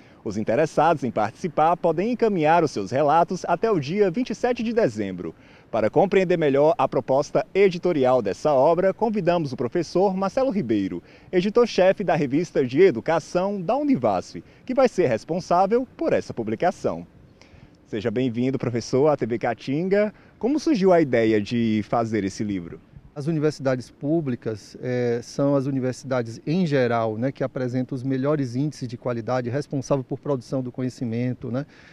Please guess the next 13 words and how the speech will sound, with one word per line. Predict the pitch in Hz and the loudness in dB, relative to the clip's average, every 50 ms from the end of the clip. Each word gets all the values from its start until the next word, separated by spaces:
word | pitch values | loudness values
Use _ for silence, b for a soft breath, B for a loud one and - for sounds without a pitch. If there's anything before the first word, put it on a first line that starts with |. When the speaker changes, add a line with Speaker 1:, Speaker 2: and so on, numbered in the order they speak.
| B B | B B
Speaker 2:
responsável | B 143 160 160 - 180 156 135 - - 156 156 147 | B -2 -2 0 0 -2 -4 -2 0 2 2 2 2
por, | - - 151 139 131 123 131 - _ - | 0 -2 -2 0 0 -2 -4 -6 _ -12
eh, | 147 135 123 | -12 -12 -8
pela | - 156 151 143 135 131 127 117 | -6 -4 -2 0 2 2 0 0
mobilidade | 123 143 156 135 151 147 139 117 113 135 139 147 135 | 0 0 0 0 -2 -2 -2 -2 0 2 2 2 0
social, | - - 143 127 - - 123 117 131 127 | -2 -4 -6 -6 -4 -4 -2 0 0 0
por | - 185 175 - | 0 0 0 0
transformações, | - 185 202 196 - - 196 175 175 175 151 127 - - 139 143 139 | 0 0 0 0 0 -2 -2 0 0 0 -2 -2 -4 -4 -6 -6 -6
pelo | - - 190 196 208 208 196 | -4 -2 0 0 2 2 0
impacto | 180 - _ - 151 165 196 226 - - - - 123 - B B B B B B B B | -2 -4 _ 0 2 4 4 4 4 0 -6 -12 -12 -12 B B B B B B B B
no | 139 160 196 202 | 0 0 0 0
desenvolvimento | 160 160 165 156 160 143 143 131 131 135 - 127 | 0 -2 -4 -2 -2 -2 -2 -2 -2 -2 -4 -4
regional. | 120 127 117 110 123 110 110 113 120 131 151 170 | -4 -4 -4 -4 -6 -6 -4 -2 0 0 0 0